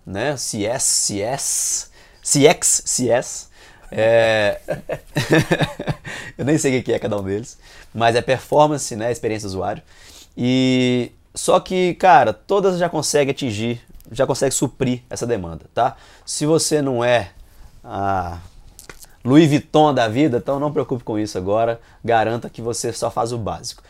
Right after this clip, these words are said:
A não ser que você também seja uma empresa mais pers-, personalizada, né? Você tem um, um modelo de negócio diferente do modelo de varejo normal de e-commerce, que é basicamente, né, um, um, um menu, né, uma,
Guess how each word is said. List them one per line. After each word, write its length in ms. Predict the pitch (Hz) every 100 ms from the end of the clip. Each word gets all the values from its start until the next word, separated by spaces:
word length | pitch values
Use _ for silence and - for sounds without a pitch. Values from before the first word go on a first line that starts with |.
| -
A 80 | -
não 80 | 202
ser 180 | - 165
que 80 |
você 180 | 175 -
também 300 | - 135 131
seja 160 | 135 143
uma 60 |
empresa 320 | 135 131 123 123
mais 180 | 120
pers-, 180 | - -
personalizada, 840 | - 120 127 123 107 110 110 107 107 - - -
né? 220 | 110 113 - - -
Você 260 | 98 -
tem 180 | - 113
um, 140 | 110 101
um 60 | 113
modelo 240 | 110 120
de 80 | 135
negócio 380 | 139 110 120 120
diferente 520 | 160 208 175 139 139
do 60 | -
modelo 300 | 175 131 135
de 60 |
varejo 380 | 135 156 127 123
normal 260 | 139 123 123
de 60 |
e-commerce, 540 | 135 147 127 90 - - - -
que 100 | 120
é 40 |
basicamente, 600 | 107 - 120 107 104 - - - -
né, 200 | 117 120
um, 240 | 107 95 - - - - - -
um, 380 | 117 95 92 95 -
um 100 | 95
menu, 380 | 127 135 156 170
né, 140 | 131
uma, 280 | 110 90